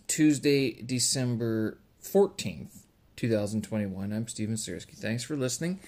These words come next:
And the reason I am currently moving my phone around, I, just to put this in perspective, I'm holding it in my left hand,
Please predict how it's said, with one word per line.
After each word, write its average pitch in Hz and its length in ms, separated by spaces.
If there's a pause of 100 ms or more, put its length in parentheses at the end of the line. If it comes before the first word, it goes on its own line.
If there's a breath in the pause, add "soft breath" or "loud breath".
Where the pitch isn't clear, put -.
(480 loud breath)
And 139 180
the 156 40
reason 220 460
I 135 200
am 117 560
currently 214 440
moving 127 480
my 101 180
phone 185 440
around, 113 640 (600 soft breath)
I, 117 400 (540)
just - 160
to 165 80
put 165 160
this 151 160
in 147 120
perspective, 107 520
I'm 110 80
holding 151 300
it 131 60
in 123 80
my 107 120
left 120 500
hand, 101 400